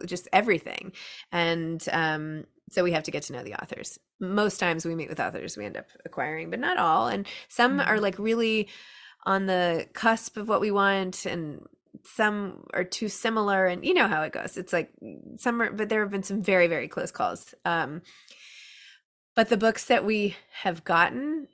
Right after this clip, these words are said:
Speaker 1: we are so excited about. Um,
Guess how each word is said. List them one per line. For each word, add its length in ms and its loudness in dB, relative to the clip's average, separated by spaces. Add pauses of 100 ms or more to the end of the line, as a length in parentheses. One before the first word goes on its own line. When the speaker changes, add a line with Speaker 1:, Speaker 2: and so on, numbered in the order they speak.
Speaker 1:
we 180 2
are 120 4
so 640 0
excited 480 -6
about. 320 -4 (260)
Um, 420 -2